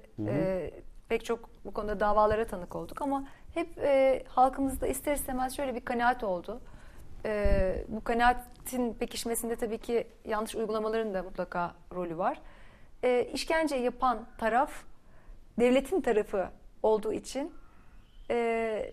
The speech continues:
Speaker 2: tabii bu yanlış bir algı olarak söylüyorum.
Speaker 1: Hı hı hı.
Speaker 2: Hep böyle korunup kullanmıştır ve, e, yanlarına kalmıştır gibi bir, e, yargı halkımızın zihinlerine kazınmış durumda.
Speaker 1: Hı hı.
Speaker 2: Son yıllarda elbette ki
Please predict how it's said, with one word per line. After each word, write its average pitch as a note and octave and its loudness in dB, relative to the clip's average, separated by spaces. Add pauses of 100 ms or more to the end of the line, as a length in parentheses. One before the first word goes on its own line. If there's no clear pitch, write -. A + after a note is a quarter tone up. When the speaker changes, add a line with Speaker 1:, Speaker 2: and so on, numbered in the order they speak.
(100)
Speaker 2:
tabii G#3 -4
bu G#3+ -2
yanlış A3+ 2
bir G3+ 0
algı F3 0
olarak F3 -2
söylüyorum. F3+ -2
Speaker 1:
Hı E3+ 4
hı D#3 4
hı. F3+ 0
Speaker 2:
Hep E4+ 0
böyle D4 4
korunup C#4+ 0
kullanmıştır B3+ 2
ve, C4+ 4
e, - -2 (360)
yanlarına C#4 6
kalmıştır G#3 -2
gibi G3+ -8
bir, C4+ -2 (500)
e, A3 -2 (300)
yargı B3 10 (500)
halkımızın B3 4
zihinlerine A#3 -4
kazınmış G3+ -4
durumda. D3+ -8 (240)
Speaker 1:
Hı A#2+ 2
hı. C#3+ 2
Speaker 2:
Son E4 6
yıllarda D#4 8
elbette C4+ 4
ki C#4+ -2